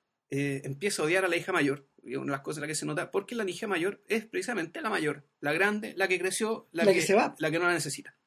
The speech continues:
Speaker 2: Exacto.
Speaker 1: Entonces, la, cua-, cuando ella se da cuenta de esto, y, o sea, ella se está dando cuenta de esto, viene como la, el futuro negro de la amenaza de que todos los niñitos, digamos, en algún momento van a crecer, la van a abandonar, no la van a necesitar,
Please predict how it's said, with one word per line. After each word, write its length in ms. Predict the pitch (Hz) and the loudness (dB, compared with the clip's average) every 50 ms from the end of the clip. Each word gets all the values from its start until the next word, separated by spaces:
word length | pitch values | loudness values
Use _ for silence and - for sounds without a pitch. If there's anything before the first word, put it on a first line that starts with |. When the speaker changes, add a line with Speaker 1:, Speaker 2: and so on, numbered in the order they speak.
| _ _ _ _ _ _ | _ _ _ _ _ _
Speaker 2:
Exacto. 400 | - 175 - 202 202 - _ _ _ _ _ _ - | -12 -8 -6 -6 -6 -6 _ _ _ _ _ _ -10
Speaker 1:
Entonces, 500 | - 147 175 196 202 196 - 214 196 190 - | -4 2 4 4 6 6 4 0 -2 -4 -6
la, 420 | - 160 156 165 165 160 - - _ _ _ _ _ _ _ _ _ _ _ _ _ _ _ - | -4 0 2 4 4 2 2 -4 _ _ _ _ _ _ _ _ _ _ _ _ _ _ _ -4
cua-, 200 | 175 170 175 - | -4 -4 -2 -2
cuando 420 | - 165 156 156 160 160 - - _ _ - | -2 0 0 0 -2 -4 -6 -10 _ _ 4
ella 160 | 190 233 254 | 6 6 6
se 100 | 247 254 | 6 2
da 100 | 233 226 | 2 2
cuenta 280 | 214 262 262 247 - 147 | 2 2 0 0 0 -2
de 80 | 156 | -2
esto, 260 | 151 - - 190 202 | -2 -4 -4 -4 -2
y, 200 | - 143 147 143 - - | -2 -2 -2 -4 -4 -6
o 60 | 147 | -8
sea, 160 | 147 151 - | -6 -6 -2
ella 200 | - 151 190 196 | 2 4 4 4
se 80 | 185 175 | 4 2
está 100 | - - 180 | 0 2 2
dando 140 | 190 175 147 | 2 2 0
cuenta 260 | 147 139 139 - 117 | -2 -4 -6 -6 -8
de 60 | 135 | -8
esto, 220 | 139 - - - - _ _ _ _ _ _ _ _ _ _ _ _ | -8 -10 -16 -20 -20 _ _ _ _ _ _ _ _ _ _ _ _
viene 320 | - 151 151 190 190 202 196 | -4 4 6 6 8 8 6
como 180 | 180 175 175 | 2 2 0
la, 340 | 170 165 160 160 156 156 156 | 2 2 2 4 4 2 2
el 80 | 151 143 | 0 -2
futuro 320 | - - 160 175 180 175 | -6 -4 0 2 2 2
negro 260 | 170 180 180 180 185 185 | 4 2 2 2 2 2
de 60 | 170 | 2
la 60 | 156 | 2
amenaza 360 | 151 151 156 175 175 175 180 | 0 0 0 0 0 0 -2
de 60 | 156 | -4
que 80 | 151 147 | -4 0
todos 160 | 156 185 196 185 | 2 2 2 2
los 80 | 185 | 2
niñitos, 400 | 180 185 180 185 185 180 175 175 | -2 -2 0 2 2 2 2 0
digamos, 220 | 165 165 170 170 165 | -2 -2 -4 -4 -2
en 60 | 147 | -2
algún 240 | 139 139 160 220 208 | -2 0 0 0 2
momento 560 | 202 196 202 202 196 190 - - - 208 - _ _ _ _ | 2 2 2 2 2 0 -2 -8 -8 -8 -8 _ _ _ _
van 180 | - 156 160 165 | -2 0 0 0
a 40 | 160 | 0
crecer, 420 | 156 151 - 160 156 156 151 151 - | -2 -4 -4 -2 -2 -2 -4 -6 -8
la 140 | 143 147 156 | -2 0 0
van 120 | 165 165 | 2 2
a 40 | 165 | 0
abandonar, 420 | 160 160 147 151 151 156 156 - - - | -2 -2 -2 -2 -2 -2 -4 -6 -6 -6
no 100 | 147 156 | -4 -2
la 120 | 160 160 | 0 0
van 100 | 160 160 | 0 0
a 40 | 160 | -2
necesitar, 440 | 160 156 - 151 165 170 180 180 - | -4 -4 -4 -2 -2 -2 -2 -2 -6